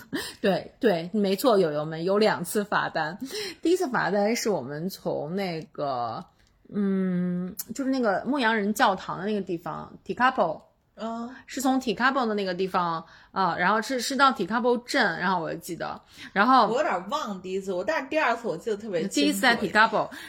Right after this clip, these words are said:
Speaker 1: 然后呢，我当时，我，因为就是我，我就让人在开嘛，真的是没有车，然后我就让人开，因为限速好像是一百，然后我就可能开到了大概一百一的样子，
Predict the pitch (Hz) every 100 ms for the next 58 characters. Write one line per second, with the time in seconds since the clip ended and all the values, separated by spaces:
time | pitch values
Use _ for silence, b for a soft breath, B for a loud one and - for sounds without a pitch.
0 | - 240 294 262 233 208 190 160 233 269
1 | 180 196 - 277 330 294 311 285 220 143
2 | 170 139 185 220 277 269 254 202 - 262
3 | 226 - - 320 370 381 240 170 147 123
4 | 220 208 - - - 156 139 143 B B
5 | 190 247 202 165 202 196 202 - 208 226
6 | 277 277 277 269 262 226 139 196 233 226
7 | 180 - - 139 131 B B B 170 226
8 | 202 208 208 196 151 - 208 208 202 170
9 | 180 208 208 214 - - - 190 196 214
10 | 190 135 160 196 151 156 - - 113